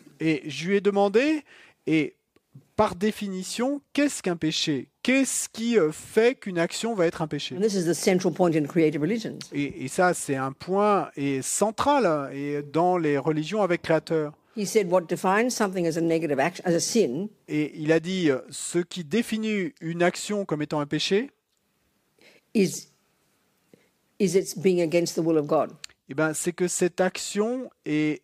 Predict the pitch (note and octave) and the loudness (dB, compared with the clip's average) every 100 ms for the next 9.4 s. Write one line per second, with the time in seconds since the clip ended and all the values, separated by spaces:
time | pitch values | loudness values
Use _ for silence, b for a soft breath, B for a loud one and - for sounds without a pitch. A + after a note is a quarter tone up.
0 | - D3+ - - F#3+ G#3 - - - C4 | -14 -20 -20 -2 2 2 0 -14 -4 -4
1 | B3+ G3+ F3 D#3+ D#3 D#3 D#3+ C#3 C3 B2 | -2 0 0 0 -6 -6 -6 -6 -8 -4
2 | A#3 G3+ F#3 C#4 B3+ F3+ F#3+ D#4 _ b | 0 2 4 4 4 2 2 -2 _ b
3 | b b _ _ - - B2 B2+ F#3+ C#4+ | b b _ _ -16 -8 -6 -4 0 0
4 | - D3 E3 - C#4 C#4 F3+ - C4 B3 | 0 -2 -2 2 0 0 -10 -8 -4 -4
5 | - - - - D3 D3 C#3 - D#3 D3+ | -6 -12 -18 -8 -6 -6 -8 -6 -4 0
6 | D#3 B3+ B3+ G3+ E3+ D#3 D3+ D#3 E3 - | 0 2 2 4 2 0 -2 -2 -4 -4
7 | A#3 G#3 F#3 F3+ E3+ E3 D3 - F#3+ - | -2 -2 0 0 2 0 0 -4 -14 -4
8 | G3+ G3+ G3 G3 G3+ C#4 D3+ - - - | 0 2 2 2 2 2 0 -8 -12 -6
9 | D#3 F#3+ D#3+ | 0 4 2